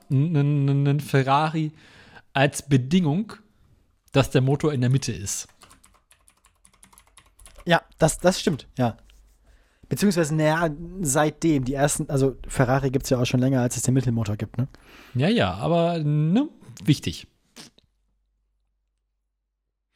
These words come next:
Speaker 2: Ich meine, sechseinhalb Liter klingt schon mal an, also klingt, klingt so. Der ist
Speaker 1: Sechseinhalb
Speaker 2: gar
Speaker 1: Liter
Speaker 2: nicht so
Speaker 1: vor
Speaker 2: sch-,
Speaker 1: zwölf.
Speaker 2: das Geschoss ist gar nicht so schwer, wie man denkt.
Speaker 1: Zwölf,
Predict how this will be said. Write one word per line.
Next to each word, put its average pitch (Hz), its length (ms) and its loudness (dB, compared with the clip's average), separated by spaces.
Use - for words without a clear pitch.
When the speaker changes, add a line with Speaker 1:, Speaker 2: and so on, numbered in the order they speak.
Speaker 2:
Ich 127 100 0
meine, 147 180 0
sechseinhalb 151 380 0
Liter 165 180 2
klingt 190 200 0
schon 190 120 -2
mal 160 120 2
an, 170 100 0
also 147 240 2
klingt, 196 260 -6
klingt 190 280 -2
so. 113 240 0
Der - 80 -2
ist 117 60 2
Speaker 1:
Sechseinhalb 151 380 4
Speaker 2:
gar 151 100 4
Speaker 1:
Liter 208 100 4
Speaker 2:
nicht - 80 -4
so 185 80 4
Speaker 1:
vor - 60 6
Speaker 2:
sch-, - 100 -2
Speaker 1:
zwölf. 110 400 0
Speaker 2:
das - 180 0
Geschoss - 360 0
ist - 120 -6
gar 156 100 2
nicht 190 140 0
so 160 100 2
schwer, 170 260 0
wie 160 100 0
man 135 180 -4
denkt. 117 440 -4
Speaker 1:
Zwölf, - 300 -2